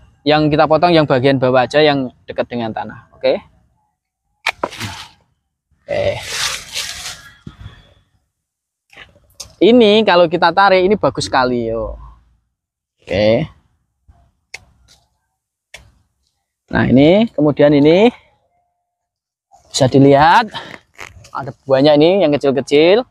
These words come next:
satu, dua, tiga. Ini sepertinya juga karena ini sudah ada, ini sudah ada, kita ambil aja ya dua ini ya. Ini juga udah bagi besar, jadi kita pilih ya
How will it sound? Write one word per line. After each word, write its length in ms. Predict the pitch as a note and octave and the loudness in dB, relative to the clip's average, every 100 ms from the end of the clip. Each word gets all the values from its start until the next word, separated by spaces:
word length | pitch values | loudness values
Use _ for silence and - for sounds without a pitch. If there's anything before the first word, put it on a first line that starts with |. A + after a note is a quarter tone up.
| _ | _
satu, 560 | - A#2+ - E3+ F3+ F#3 - | -12 -10 -2 2 4 2 0
dua, 560 | D3+ D3+ D#3 D#3 D3+ D3+ | 2 4 4 4 4 2
tiga. 640 | D3+ C#3 - C3 G#2+ B2 - _ _ _ _ _ _ - | -2 -4 0 2 2 -2 -14 _ _ _ _ _ _ -6
Ini 160 | D#3 | -4
sepertinya 480 | D3+ D3 D3 C3+ D#3+ | -2 -2 0 2 2
juga 640 | D3 - B2 A#2 A2+ A#2 - - _ _ _ - - _ _ _ _ _ _ _ _ _ _ _ _ _ _ | 0 0 2 2 2 -4 -6 -16 _ _ _ -20 -20 _ _ _ _ _ _ _ _ _ _ _ _ _ _
karena 240 | A#2 B2+ B2+ | -2 2 2
ini 80 | |
sudah 240 | B2 C3 B2 | 2 2 2
ada, 240 | C#3+ D3+ | 2 2
ini 160 | D#3+ C#3+ | 2 -2
sudah 320 | C3 C3 A#2+ | -4 -2 -2
ada, 480 | - C3+ C#3 F3 F3 _ | 0 -2 -2 -4 -6 _
kita 240 | - A#2 A#2 | -12 -4 -2
ambil 240 | B2 A#2+ | -2 -2
aja 240 | A#2 C#3 C3+ | -2 0 2
ya 160 | A#2+ | 2
dua 240 | B2 A#2 A2 | 0 0 0
ini 240 | A#2 G#2+ | 0 -4
ya. 160 | G#2 B2+ _ _ _ _ - | -8 -14 _ _ _ _ -2
Ini 160 | B2 C#3+ | 0 0
juga 260 | B2+ C3+ | 2 0
udah 140 | C3 B2 | 2 -2
bagi 240 | B2 A2+ _ | -4 -6 _
besar, 640 | - - B2 A#2 G#2+ - - | -8 -2 2 2 0 -6 -12
jadi 240 | A2 C3+ | -8 -4
kita 240 | C3 B2 | -2 0
pilih 320 | A2+ A#2+ C#3 C3+ | 0 2 4 4
ya 240 | A#2+ D3 | 2 0